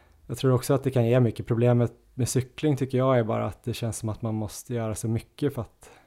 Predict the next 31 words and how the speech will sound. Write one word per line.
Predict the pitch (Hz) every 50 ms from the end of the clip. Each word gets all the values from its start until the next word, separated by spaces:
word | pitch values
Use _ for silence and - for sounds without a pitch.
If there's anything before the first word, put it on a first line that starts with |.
| _ _ _ _ _
få | - - - 127 120
effekt. | 104 - - 151 127 - - - - - - _ _
Alltså | 127 120 - 123 117
det | 113 113
känns | - 123 117 -
som | - 117
att | 117
det | - 113
är |
ma-, | 113 113 113 113 -
många | - 117 110 110
st-, | 107 - - - -
långa | - 120 117 113 113 110
sträckor, | - - 117 - - _ 139 127
men | 110 107 113
det | 120
kanske | 135 131 123 -
också | 120 120 - - 131
är | 123
en, | 113 107 107 110 - _ _ _ - _ _ - - - - - - - - - - - - - - - - - - _ _
det | 135
kanske | 120 143 139 - 156
också | 147 139 - - 151
är |
ett | 139 -
sånt | - 147 139 127 117 -
man | 127 120
ska | - 139
tänka | 123 - 135 127 123 - 131 120
bara | 107 117 113
totalt | - 131 123 - 131 123 113 107 101 - _ - - -